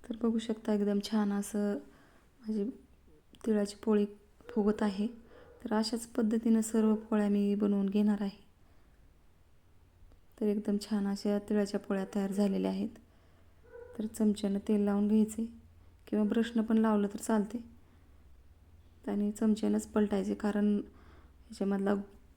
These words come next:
गूळ वितळत असल्यामुळं जास्त चटके बसण्याची शक्यता असते हाताला, त्यामुळं चमच्याचा वापर करा आणि पोळ्या भाजून घ्या. तर बघू शकता एकदम छान अशा पोळ्या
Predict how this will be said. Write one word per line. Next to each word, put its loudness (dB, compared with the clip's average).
गूळ 4
वितळत 2
असल्यामुळं 0
जास्त -2
चटके -4
बसण्याची -2
शक्यता -4
असते -6
हाताला, -4
त्यामुळं 0
चमच्याचा 0
वापर 0
करा -4
आणि -4
पोळ्या 0
भाजून -2
घ्या. 0
तर -8
बघू 0
शकता -4
एकदम -2
छान -2
अशा -4
पोळ्या -2